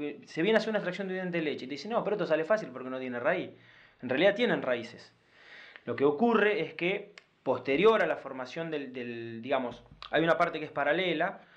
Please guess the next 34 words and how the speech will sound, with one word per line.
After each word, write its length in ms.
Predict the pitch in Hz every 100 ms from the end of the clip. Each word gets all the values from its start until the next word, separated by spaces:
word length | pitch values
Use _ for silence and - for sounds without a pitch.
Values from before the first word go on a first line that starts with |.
| - - - - -
eh, 280 | 135 123 123
a 80 |
la 100 | 135
formación 540 | 135 147 151 147 185 151
del 160 | 139
diente 280 | 147 185 185
de 140 | 185 190
leche, 480 | 202 190 190 208
que 100 | 208 123
decíamos 340 | 123 147 135
que 60 | 131
empieza 300 | 131 147 135
en 120 | 127
la 60 | 120
octava, 600 | 113 147 139 135 127 120
en 80 |
la 80 | 127
sexta, 280 | - 151 135
entre 180 | 123 123
la 80 | 123
sexta 200 | 151 135
y 40 |
la 60 | 131
octava 260 | 139 139
semana 320 | - 135 139
de 60 | 139
vida 480 | 156 170 175 208 - -
intrauterina, 760 | 127 123 139 160 160 180 196 - - - - -
a 100 | 127
partir 280 | 127 151 160
de 60 |
más 180 | 147 143
o 40 |
menos 300 | 147 151 135